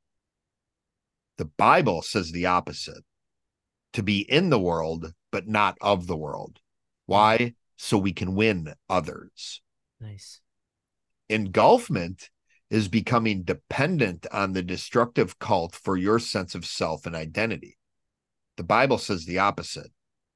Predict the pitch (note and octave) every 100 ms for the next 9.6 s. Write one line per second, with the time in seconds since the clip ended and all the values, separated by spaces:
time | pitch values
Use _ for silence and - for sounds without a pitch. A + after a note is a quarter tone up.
0 | _ _ _ _ _ _ _ - G#2+ C#3
1 | C3+ - G#2 F2 G#2 F#2 D#2+ F2+ G2+ C3+
2 | B2+ F2+ F2 F#2 F#2 F2+ F2 E2+ E2+ E2
3 | F#2+ - _ _ _ - G#2+ - F#2+ G#2+
4 | G2+ G2 F2+ G2 G2+ F#2+ F2 F2 F#2 G#2+
5 | - G#2+ F#2 - F#2 F2 F2 F2 F2 F#2
6 | G2 F#2+ E2+ D2+ D#2 B1+ - _ _ _
7 | _ _ _ _ _ _ _ _ _ _
8 | _ _ _ _ _ _ _ _ - -
9 | D#3 G#3 A2 F2+ G#2+